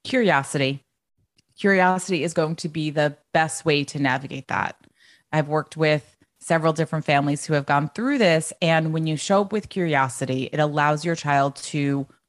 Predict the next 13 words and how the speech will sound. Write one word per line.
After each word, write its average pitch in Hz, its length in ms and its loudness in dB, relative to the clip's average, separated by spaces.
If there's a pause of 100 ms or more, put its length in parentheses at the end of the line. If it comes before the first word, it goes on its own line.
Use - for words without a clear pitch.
unfold 196 440 2
who 180 160 -2
to, 165 160 -2 (380)
to 180 160 -2
who 185 180 0
they 160 160 0
truly 147 440 -4
are. - 260 -10 (600)
A 208 80 6
lot 214 360 2
of 254 180 0
kids 175 420 0
will 156 600 2